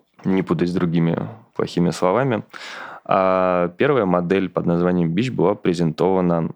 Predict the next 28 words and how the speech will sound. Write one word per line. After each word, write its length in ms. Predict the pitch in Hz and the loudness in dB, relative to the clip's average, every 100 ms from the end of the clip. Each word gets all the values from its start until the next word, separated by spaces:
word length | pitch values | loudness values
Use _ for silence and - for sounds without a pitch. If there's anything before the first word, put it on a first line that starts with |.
| - | -8
на 760 | 90 87 87 87 85 85 85 82 85 - _ _ _ - - - | -2 2 2 0 0 0 -2 -4 -6 -14 _ _ _ -20 -14 -2
яхт-шоу 840 | 90 95 - - - 90 90 85 | 2 2 0 -6 -2 0 2 0
Forty 480 | 80 - 90 85 85 | -2 -2 -4 -2 -2
Lauderdale 680 | 85 87 - - - - 71 | 2 0 0 -4 -2 -2 -2
во 180 | 69 - | -2 -4
Флориде. 560 | - 85 76 - - - _ _ - - - _ - | -2 0 0 -2 -6 -8 _ _ -20 -20 -20 _ -2
И 480 | 95 95 92 87 85 | 2 2 4 2 2
мгновенно 640 | 85 87 87 87 104 98 | 2 2 2 2 0 0
практически 840 | 87 82 - 85 - - - 85 - | -2 -6 -4 -6 -6 -6 -4 -2 -4
все 280 | - 82 85 | -4 0 0
эти 160 | 80 | 0
двести 400 | 85 85 82 - | -2 0 0 -4
пар, 380 | 90 87 110 - - | -4 -2 -2 -4 -6
которые 540 | - - 82 82 80 | -8 -2 -2 0 -2
они 640 | - 85 85 82 80 80 80 | -2 0 0 0 -2 -4 -2
произвели 460 | 82 85 82 87 | -2 0 0 -2
для 220 | 117 107 98 | 0 0 -2
этого 300 | - 90 90 | -2 -2 -2
шоу 440 | - 87 90 - _ _ _ _ - | -2 -2 -2 -6 _ _ _ _ -8
и 280 | - 82 80 | -2 0 0
для 240 | 82 78 | -2 -2
презентации 580 | 82 85 87 87 80 - | -2 0 2 0 -2 -6
своего 340 | - - - | -6 -4 -2
бренда, 360 | - 104 110 82 | 0 0 0 -2
они 240 | 85 98 | 0 -2
практически 600 | 180 85 82 95 - - | -2 -8 -2 -2 -2 -2
мгновенно 560 | 87 87 85 90 85 82 | 2 2 2 2 2 2
разошлись 680 | 87 87 87 104 76 - | 2 0 0 -2 -2 -4